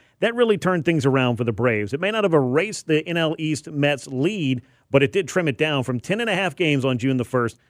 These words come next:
to five and a half games as we sit here discussing this on the show right now. And it did wonders in terms of vaulting Atlanta into the wild card race, which before this,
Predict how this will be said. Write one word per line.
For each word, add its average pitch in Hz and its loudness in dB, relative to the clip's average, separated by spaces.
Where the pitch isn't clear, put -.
to 127 -2
five 156 -4
and 139 0
a - 0
half 120 -2
games 117 -2
as 104 -14
we 113 -6
sit 143 -6
here 127 2
discussing 135 2
this 131 2
on 135 0
the 127 0
show 131 2
right 120 2
now. 123 2
And 123 2
it 185 0
did 117 0
wonders 131 -4
in 160 -2
terms 151 0
of 131 0
vaulting 180 0
Atlanta 127 0
into 185 2
the 180 2
wild 180 2
card 139 6
race, 120 -2
which 151 -2
before 165 2
this, 165 0